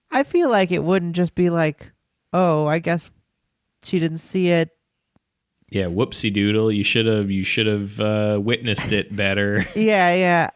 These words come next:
Speaker 1: You know, you shouldn't have lied. But I feel like I have heard stories of things this unjust
Speaker 2: Mm-hmm.
Speaker 1: on, on, like,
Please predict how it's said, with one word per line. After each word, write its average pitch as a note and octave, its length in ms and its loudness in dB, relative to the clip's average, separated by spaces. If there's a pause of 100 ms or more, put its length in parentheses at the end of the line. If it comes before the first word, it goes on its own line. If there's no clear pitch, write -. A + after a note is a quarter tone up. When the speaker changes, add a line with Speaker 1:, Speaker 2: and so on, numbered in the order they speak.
(140)
Speaker 1:
You G#3+ 160 0
know, F3+ 140 2
you F3+ 120 0
shouldn't F#3 500 -2
have F#3 100 -6
lied. F#3+ 640 0
But A#3 120 0
I A#3+ 100 4
feel C#4+ 300 0
like C4 220 2 (260)
I G#3 200 2
have G3 360 2
heard F#3 480 0
stories F#3 640 2
of F3 160 -2
things F3 320 -4
this E3+ 180 0
unjust E3 840 -4 (580)
Speaker 2:
Mm-hmm. C#3 160 4
Speaker 1:
on, F3 340 0
on, F3 320 0
like, F3 200 0